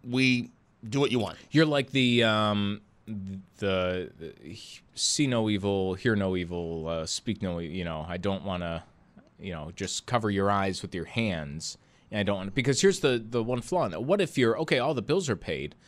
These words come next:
Speaker 2: but, oh, yeah, the, um, credit card or the, uh, cell phone bill that's been paid on a credit card that has been, uh, gathering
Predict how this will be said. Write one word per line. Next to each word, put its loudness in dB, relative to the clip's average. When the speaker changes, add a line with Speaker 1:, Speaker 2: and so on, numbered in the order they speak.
Speaker 2:
but, 4
oh, 6
yeah, 4
the, 2
um, -4
credit 2
card 2
or 0
the, 2
uh, 0
cell 2
phone 2
bill 2
that's -4
been -2
paid 2
on 0
a -4
credit -2
card 2
that 4
has 0
been, 0
uh, -4
gathering 0